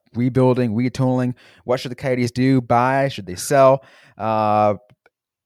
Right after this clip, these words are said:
a lot of topics like that. Um, because, well, the Coy-, l-, l-, like we were saying before, the Coyotes are on that kind of cusp. They're on the side where, like, maybe they can go for a playoff spot, but at the same time, like,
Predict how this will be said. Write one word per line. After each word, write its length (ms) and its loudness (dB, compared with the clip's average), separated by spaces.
a 40 -2
lot 160 10
of 60 4
topics 420 2
like 200 -2
that. 320 0
Um, 640 0
because, 640 -6
well, 300 4
the 100 -8
Coy-, 280 -4
l-, 80 -14
l-, 160 -14
like 220 0
we 60 -6
were 100 0
saying 220 -2
before, 260 2
the 60 0
Coyotes 360 0
are 80 2
on 120 4
that 220 0
kind 200 -4
of 140 -4
cusp. 500 -2
They're 300 -4
on 240 -4
the 100 -4
side 340 -6
where, 140 -6
like, 220 -12
maybe 200 -14
they 120 -8
can 80 -18
go 120 -10
for 140 -12
a 60 -12
playoff 280 -6
spot, 360 -8
but 80 -8
at 20 -20
the 60 -8
same 280 -6
time, 380 -6
like, 240 -6